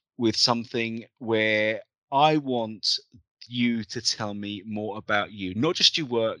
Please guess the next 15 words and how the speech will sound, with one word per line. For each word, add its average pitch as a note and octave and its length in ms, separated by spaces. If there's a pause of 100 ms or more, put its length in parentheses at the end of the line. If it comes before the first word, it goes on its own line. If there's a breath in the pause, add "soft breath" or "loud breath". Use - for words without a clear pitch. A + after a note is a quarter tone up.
not C#3 100
just - 140
about C#3+ 280
what B2 200
everyone A#2+ 420
wants G2+ 200
to B2 100
hear. F#2 320 (760 soft breath)
You've A3+ 580
done D3 180
interviews. G2+ 380
I G#2+ 40
mean, A2 100
you've A2+ 100
done A2 240